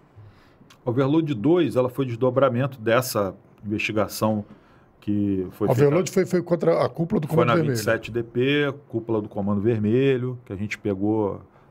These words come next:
Speaker 1: todas as lideranças, comprovou que mesmo dentro dos presídios federais eles continuavam se comunicando com o mundo exterior, dando ordens, diretrizes, et cetera. É, isso foi comprovado, eles foram condenados, condenados. Enfim, a Overload dois,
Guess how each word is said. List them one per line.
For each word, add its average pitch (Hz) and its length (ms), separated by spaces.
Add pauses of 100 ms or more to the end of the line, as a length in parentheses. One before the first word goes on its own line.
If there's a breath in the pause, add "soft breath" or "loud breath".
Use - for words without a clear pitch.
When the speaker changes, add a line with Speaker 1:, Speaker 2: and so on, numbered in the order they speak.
(140)
Speaker 1:
todas 120 220
as 107 80
lideranças, 110 580
comprovou 123 580
que 117 140
mesmo 127 400
dentro 110 340
dos 107 180
presídios 107 400
federais 104 520
eles 104 160
continuavam 110 680
se - 100
comunicando 104 760 (260 loud breath)
com - 120
o - 20
mundo 107 160
exterior, 104 680
dando 101 280
ordens, 101 420
diretrizes, 98 680
et 98 120
cetera. - 400 (1160 soft breath)
É, 98 280
isso - 120
foi 117 120
comprovado, 120 480
eles 110 100
foram 117 160
condenados, 117 800 (580)
condenados. 101 560 (1200 soft breath)
Enfim, 113 300
a 147 80
Overload 147 500
dois, 139 500